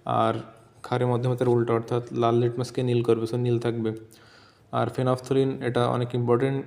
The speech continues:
ইন থেকে হীন অর্থাৎ বর্ণহীন, ফেনফথলিন বর্ণহীন, এভাবে মনে রাখবে। এখন আমরা কিছু কোশ্চেন সলভ করে আসি। আহ,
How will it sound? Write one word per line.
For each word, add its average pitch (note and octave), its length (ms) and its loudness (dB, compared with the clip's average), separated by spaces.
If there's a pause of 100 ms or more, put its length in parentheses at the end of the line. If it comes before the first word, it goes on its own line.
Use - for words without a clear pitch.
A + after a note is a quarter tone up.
ইন C3 220 0
থেকে C3 280 2
হীন A2+ 420 2 (360)
অর্থাৎ B2 260 0
বর্ণহীন, B2 640 2 (420)
ফেনফথলিন C3 800 0 (140)
বর্ণহীন, A#2+ 600 2 (1400)
এভাবে B2+ 300 2
মনে B2+ 180 2
রাখবে। B2 180 2
এখন C3+ 160 0
আমরা C3 240 2
কিছু C3 240 -2
কোশ্চেন B2 400 0
সলভ A#2+ 240 -2
করে A#2 140 2
আসি। A#2+ 320 -4 (2000)
আহ, A2 480 0